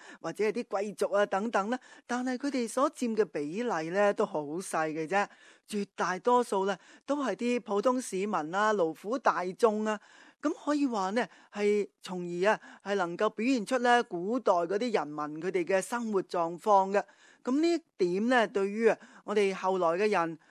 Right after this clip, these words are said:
研究古代人民嘅生活史呢，係提供咗好多好具有形象嘅資料嘅。噉呢一點就係可以話係呢幅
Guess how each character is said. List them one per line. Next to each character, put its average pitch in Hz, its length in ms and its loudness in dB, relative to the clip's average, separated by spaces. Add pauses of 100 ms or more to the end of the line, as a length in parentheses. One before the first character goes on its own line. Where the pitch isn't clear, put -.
(120)
研 196 260 -4
究 240 200 4
古 233 280 -2
代 262 120 8 (100)
人 170 200 0
民 156 120 -10 (200)
嘅 208 100 2
生 254 280 -4
活 190 140 -2
史 - 300 -12 (200)
呢， 220 140 0 (220)
係 165 300 -12
提 147 80 -8
供 214 260 -4
咗 175 240 0 (200)
好 175 320 -4
多 202 340 6 (140)
好 165 140 -6 (240)
具 185 260 2
有 175 220 2
形 151 380 -4
象 175 240 0
嘅 190 120 -2
資 220 320 -4
料 175 200 0
嘅。 196 180 4 (300)
噉 - 80 -8
呢 202 140 2
一 190 80 2
點 180 280 -4
就 175 120 0
係 156 160 0
可 170 160 -2
以 190 80 -4
話 151 260 -2
係 147 180 -6 (320)
呢 202 140 0
幅 262 160 4